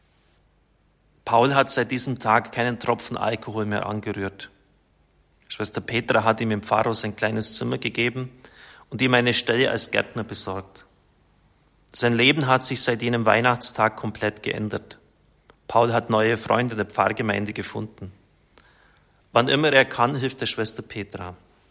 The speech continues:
Aber eines ist bei Paul geblieben. Wenn es dunkel wird, schlüpft er in die Kirche,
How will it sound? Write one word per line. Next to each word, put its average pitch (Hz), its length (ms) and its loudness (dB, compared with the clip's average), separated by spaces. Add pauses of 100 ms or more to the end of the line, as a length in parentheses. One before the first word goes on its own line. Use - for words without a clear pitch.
(1200)
Aber 117 260 4
eines 139 460 2
ist - 240 -2
bei 117 120 0
Paul 113 300 0
geblieben. 110 600 -8 (1400)
Wenn 117 160 -4
es 123 180 -2
dunkel 135 380 -6
wird, 107 300 -6
schlüpft - 440 -12
er 113 60 -6
in 107 120 -6
die - 80 -16
Kirche, 120 500 -12